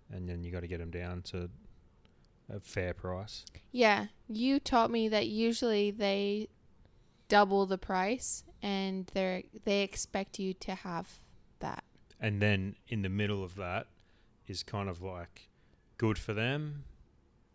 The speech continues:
Speaker 1: And still, it's, obviously it's cheap for us anyway.
Speaker 2: Yeah.
Speaker 1: But it's, like, a reasonable price.
Speaker 2: Yeah. So meet them halfway.
Speaker 1: Yeah.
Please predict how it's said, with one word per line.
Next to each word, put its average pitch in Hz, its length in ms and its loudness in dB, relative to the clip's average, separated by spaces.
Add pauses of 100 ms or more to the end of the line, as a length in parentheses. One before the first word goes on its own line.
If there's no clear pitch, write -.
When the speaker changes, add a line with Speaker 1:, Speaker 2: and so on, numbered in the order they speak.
(120)
Speaker 1:
And 104 180 -6
still, 120 320 0
it's, 98 120 -4
obviously 123 400 -2
it's - 140 -6
cheap 87 280 -6
for 90 140 -8
us 85 180 -6
anyway. 87 540 -6
Speaker 2:
Yeah. 190 300 -2 (160)
Speaker 1:
But 95 100 -6
it's, - 120 -10
like, 135 160 -4
a 104 40 0
reasonable 90 440 -2
price. - 540 -16
Speaker 2:
Yeah. 208 240 -2 (220)
So 208 180 -2
meet 208 280 0
them 196 140 -4
halfway. - 360 -8 (580)
Speaker 1:
Yeah. 120 180 -2